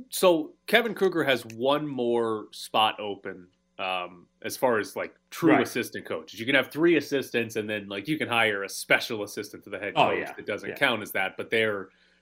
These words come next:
Speaker 1: not technically allowed to be in coaching roles. Like, they're not supposed to be on the court coaching guys type situation.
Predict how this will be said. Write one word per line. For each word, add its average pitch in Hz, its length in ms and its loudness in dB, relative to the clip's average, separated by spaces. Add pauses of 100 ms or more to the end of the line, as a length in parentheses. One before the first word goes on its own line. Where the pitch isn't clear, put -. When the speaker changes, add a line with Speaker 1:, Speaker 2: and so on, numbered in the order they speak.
(160)
Speaker 1:
not 151 480 6
technically 131 580 2
allowed 110 340 2
to 104 60 -10
be 107 200 -4
in 98 160 -6
coaching 117 540 -8
roles. 85 240 -12
Like, 90 120 -10
they're 104 120 -6
not 101 160 -6
supposed 101 180 -10
to 90 60 -14
be 110 100 -4
on 98 140 -2
the 92 80 -12
court - 320 -8
coaching 104 400 -8
guys 90 340 -8
type 101 240 0
situation. 120 560 2